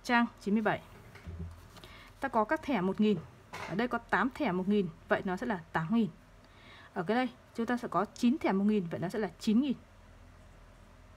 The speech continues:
Đấy. Và đây ta sẽ có mười cái thẻ một nghìn, vậy nó sẽ là mười, mười nghìn. Và ta đọc là mười nghìn.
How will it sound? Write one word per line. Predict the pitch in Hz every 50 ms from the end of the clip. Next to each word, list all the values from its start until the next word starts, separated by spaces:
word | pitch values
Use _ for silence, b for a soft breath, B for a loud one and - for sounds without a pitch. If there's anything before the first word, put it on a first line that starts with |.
| - - - - - - - - - - - - - - - - - - - - - - - - - - - - - - -
Đấy. | 175 160 160 - - - - - - - - - - - - B B B B B B B B -
Và | - 214
đây | 208 254 262
ta | 277 262
sẽ | - - 233
có | - - 185 185 202 226 - - - - - - - - - - - - - - - - - - - - - - - - - - - - - - - - - - - - - - - - - - - - - - - -
mười | 220 226 247 254 240 226
cái | 202 233
thẻ | 240 - 294 254 180 165
một | 180 196 196
nghìn, | 208 202 202 180 160 - - -
vậy | 196 160
nó | 185 190
sẽ | 196 240 220
là | 233 196 180 180 - - - - - - - - - - - - -
mười, | 220 226 233 240 233 220 208 202 190 160 160 - - - - - - -
mười | 214 208 214 202 190
nghìn. | 170 175 180 175 160 - - - - - - - - - - - - - - B B B B B B B B B
Và | - 202
ta | 220 208
đọc | 247 220 - -
là | 202 202 190
mười | 185 190 208 220 226 214 208
nghìn. | 202 208 208 190